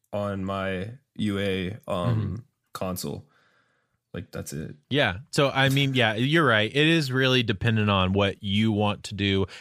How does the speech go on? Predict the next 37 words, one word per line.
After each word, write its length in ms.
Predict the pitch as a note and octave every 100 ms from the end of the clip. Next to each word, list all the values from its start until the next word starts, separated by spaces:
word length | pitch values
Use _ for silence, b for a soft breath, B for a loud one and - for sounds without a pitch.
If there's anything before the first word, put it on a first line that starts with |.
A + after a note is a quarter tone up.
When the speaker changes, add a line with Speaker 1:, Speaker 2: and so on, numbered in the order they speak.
| -
Speaker 2:
and 120 | G#2+
what 160 | A#2 G#2+
y-, 180 | G2 -
workflow 560 | G#2+ A#2 A2+ - A#2 G#2+
works 320 | G2+ E2 -
best 400 | G#2+ G2+ G2 -
for 360 | - G2 F2 E2+ _
you 420 | A2 F#2+ G2 G#2 F#2+
as 160 | F#2+
the 100 | F#2+
producer. 600 | - F#2+ E2+ D#2+ - - -
Speaker 1:
And, 80 | D3
like, 200 | D#3 D3
naturally, 560 | D3+ F#3 G3 D3+ B2 A#2+
like, 240 | A2+ A2+
that'll 280 | B2 B2+ A2+
grow. 600 | G2+ F#2 F#2 F#2 E2 -
Like, 220 | - G2+ -
you're, 160 | A2
you're 260 | D#2 G#2+ G#2
either 240 | A2 A2
gonna 380 | G#2+ G#2 F#2+ F#2+ _
do, 120 | G2+
Speaker 2:
Yeah. 180 | F#2+ F#2+
Speaker 1:
go 160 | A2
one 220 | G#2+ G#2+ G#2
way 160 | G#2
or 80 | F#2+
you're 220 | F#2+ G2
gonna 220 | G#2 G2
go 220 | F#2 F2+ F2
another. 500 | F2+ F2 E2 E2+ - b b b b
And 120 | F2+
it's 180 | F2+ -
not 180 | F2+ D2
really, 320 | F2+ F2+ E2
like, 340 | D#2+ D2+ -